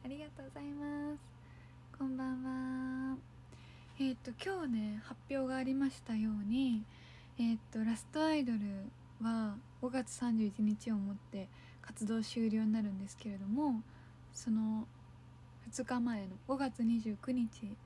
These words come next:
日曜日にラストライブ、ラストコンサートが、えっと、東京ガーデンシアター、かっこ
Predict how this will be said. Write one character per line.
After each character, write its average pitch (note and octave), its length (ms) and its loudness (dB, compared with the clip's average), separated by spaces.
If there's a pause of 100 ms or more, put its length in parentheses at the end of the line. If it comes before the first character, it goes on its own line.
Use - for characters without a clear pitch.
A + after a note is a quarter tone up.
日 A3+ 300 2
曜 B3+ 140 0
日 G#3 220 -2 (320)
に F4 260 -2 (1040)
ラ A#3 140 2
ス - 200 -10
ト A#3 160 0
ラ A3+ 140 2
イ G#3 100 0
ブ、 G3 160 -8
ラ A3+ 100 0
ス - 120 -6
ト C4 100 -4
コ C4+ 140 0
ン B3+ 120 4
サ A3+ 140 -6
ー G3+ 40 -4 (140)
ト F#3+ 80 -10 (760)
が、 D4+ 320 2 (320)
え G3+ 120 -2
っ - 20 -6 (240)
と、 G#3 60 -8 (2500)
東 E4 320 2
京 D4+ 420 4 (1040)
ガ D4 220 4
ー D4+ 40 0
デ D4 120 2
ン D4 120 4
シ C#4+ 220 -4
ア A3+ 100 0
タ - 180 -12
ー、 - 800 -16
か B3+ 80 -2
っ A3+ 100 -4
こ F#3+ 100 -4